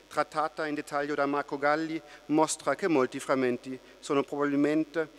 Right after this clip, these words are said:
arrivati sul sito solo in un secondo momento. Forse a questo punto potremo essere d'aiuto negli anni,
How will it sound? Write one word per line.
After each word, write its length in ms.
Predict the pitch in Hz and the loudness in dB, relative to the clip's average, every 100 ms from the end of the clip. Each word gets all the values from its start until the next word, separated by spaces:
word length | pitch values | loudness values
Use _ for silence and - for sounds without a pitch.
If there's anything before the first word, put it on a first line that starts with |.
| - | -16
arrivati 580 | - 160 165 131 131 156 | -2 0 2 4 4 2
sul 220 | 151 160 | -6 -4
sito 380 | 143 135 135 143 | -6 -8 -8 -8
solo 420 | 135 123 120 127 - | -4 -4 -2 -4 -2
in 100 | 156 | 0
un 200 | 156 139 - - | 2 0 -2 -16
secondo 520 | - 160 139 113 117 | -10 -6 -2 0 0
momento. 600 | 143 143 113 98 - 104 - - - - - _ _ _ _ _ _ _ _ _ _ _ _ _ - - | -2 -4 -6 -10 -14 -18 -20 -20 -20 -20 -20 _ _ _ _ _ _ _ _ _ _ _ _ _ -20 -20
Forse 440 | - - 175 185 202 | -12 0 2 2 2
a 140 | 165 | 2
questo 340 | - 156 - 156 | 2 -4 -4 -8
punto 500 | - 190 180 202 190 - - - - - - - - | -6 -6 -4 -8 -8 -20 -20 -20 -20 -20 -20 -20 -14
potremo 680 | - 160 147 151 156 156 156 - - | -4 -4 0 2 4 2 0 -8 -6
essere 420 | 156 147 160 147 | 0 2 2 2
d'aiuto 420 | 151 151 175 160 | 4 2 2 -2
negli 280 | 135 139 143 | -4 -4 -4
anni, 340 | 139 147 143 | -2 -2 -2